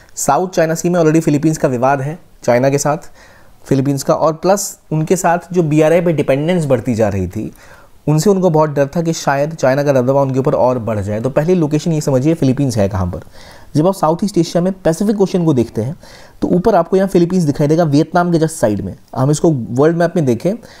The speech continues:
तो आपको वियतनाम यहाँ कहाँ दिख रहा है? यहाँ दिख रहा है, ये तो जापान है, ठीक है। यहाँ आपको क्या दिख रहा है? ये लोकेशन, ये एरिया कौन सा है? इसमें आपसे देखने की कोशिश करिए, कौन सा है ये?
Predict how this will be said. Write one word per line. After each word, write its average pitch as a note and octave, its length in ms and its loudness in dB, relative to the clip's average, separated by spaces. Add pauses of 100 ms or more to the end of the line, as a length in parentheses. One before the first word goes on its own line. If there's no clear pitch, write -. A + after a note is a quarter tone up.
(320)
तो E3 360 2
आपको D3 260 -2
वियतनाम E3 400 2
यहाँ D#3 140 0
कहाँ B2+ 160 0
दिख A2 120 -4
रहा C3+ 60 0
है? C3 60 2
यहाँ D3+ 120 2
दिख E3+ 120 0
रहा D#3+ 120 -2
है, - 80 -14 (920)
ये D#3+ 60 4
तो E3+ 100 2
जापान D3 360 0
है, C#3 120 -6 (220)
ठीक D3 140 -2
है। F3 100 -4 (840)
यहाँ C#3 220 4
आपको E3 180 -2
क्या D#3+ 140 0
दिख B2+ 140 -2
रहा A#2+ 80 0
है? B2 60 2
ये C3+ 60 4
लोकेशन, G#2+ 400 -4 (640)
ये C3+ 120 4
एरिया D3 180 4
कौन C3+ 220 0
सा G#2+ 120 -6
है? A#2 140 -12 (320)
इसमें C3+ 240 0
आपसे C#3+ 160 0
देखने C3+ 220 0
की B2 40 -2
कोशिश A2+ 280 -6
करिए, G#2+ 240 -10
कौन C3+ 260 0
सा B2+ 100 0
है G2 100 0
ये? G2+ 80 -8